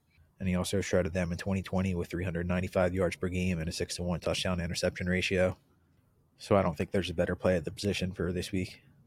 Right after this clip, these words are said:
Also, Rob Gronkowski is definitely a high-end tight end one play. He scored twice against the Falcons in week two,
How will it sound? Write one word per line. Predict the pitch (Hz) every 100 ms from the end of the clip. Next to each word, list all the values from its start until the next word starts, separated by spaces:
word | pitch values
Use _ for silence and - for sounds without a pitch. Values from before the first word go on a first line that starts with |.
| _ _ _ _
Also, | 101 95 107
Rob | 92 92 87
Gronkowski | 92 95 101 95 - 95
is |
definitely | 90 87 90 95
a |
high-end | 98 92 95 95 98
tight | 95 95
end | 95
one | 95 95
play. | 98 98 95 - _ _ -
He | 104
scored | - 95
twice | - 98 -
against | 92 90
the | 95
Falcons | 95 92 92
in | 92
week | 92 -
two, | 98 98